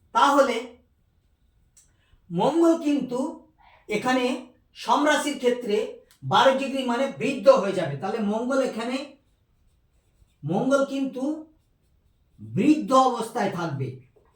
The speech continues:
কত ডিগ্রিতে? না, বারো ডিগ্রিতে। বারো ডিগ্রির জায়গায় ধরুন মঙ্গল রয়েছে চোদ্দ ডিগ্রি ধরা গেল।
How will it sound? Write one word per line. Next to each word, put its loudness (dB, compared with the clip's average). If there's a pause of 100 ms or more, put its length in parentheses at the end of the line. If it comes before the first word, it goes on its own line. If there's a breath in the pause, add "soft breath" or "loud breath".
(1400)
কত -2
ডিগ্রিতে? -4 (160)
না, 0
বারো 2
ডিগ্রিতে। -2
বারো 2
ডিগ্রির -6
জায়গায় 2
ধরুন 0
মঙ্গল 0
রয়েছে -2 (1160)
চোদ্দ 0
ডিগ্রি -6
ধরা 0
গেল। -4